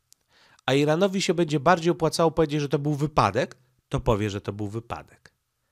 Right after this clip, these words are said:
A biorąc pod uwagę, że jest raczej dość pewne, że Iran chce pokoju, a jeśli to był zamach,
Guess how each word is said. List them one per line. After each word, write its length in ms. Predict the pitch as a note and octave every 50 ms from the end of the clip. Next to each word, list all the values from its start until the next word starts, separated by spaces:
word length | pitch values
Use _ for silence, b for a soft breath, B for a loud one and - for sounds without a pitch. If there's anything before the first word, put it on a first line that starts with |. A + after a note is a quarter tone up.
| _ _ _ _ _ _ _ _ _ _ _ _ _ _ _ _ _ _ -
A 60 | -
biorąc 280 | A2+ B2 E3+ F#3+ G#3 F3+
pod 180 | - F#3+ E3+ E3
uwagę, 440 | D#3 C#3+ E3+ F#3+ F#3 F3 F#3 F#3+
że 560 | E3+ D3+ C#3+ D3+ E3 D#3+ D#3+ D#3 D#3 D3+ C#3 C3 B B B B B B B _ _ _ _ _ _ _ _ _ _ _ _ _ _ _ _ _ _ _ _ -
jest 180 | C3+ C#3 C3
raczej 320 | D#3+ D#3+ D#3+ - F3 E3 D3+
dość 200 | C#3+ D#3 - -
pewne, 500 | - - G3 G#3 F3 F3 F3+ F3 E3 D3
że 460 | B2+ C3 C#3+ C#3+ C#3 C#3 C#3 C3+ C3 B2 b b b b b b b b b b b b b _ _ _ _ _ _ _ _ _ _ - -
Iran 260 | - D3+ D3 C#3+ C3+
chce 220 | B2 - - E3 D#3
pokoju, 560 | - E3 D3 - C#3+ B2 G#2+ G2+ A2+ C3 - _ b b b b b b b b b b b b -
a 400 | B2+ C3 C3 C3 C3 C3 C3+ - _ _ -
jeśli 360 | C#3 C3+ D#3 F#3 - - F#3+
to 120 | E3 - E3
był 180 | C#3+ D3 D3
zamach, 540 | C#3 C3 E3 D#3 C#3 A#2 F#2 E2+ - - -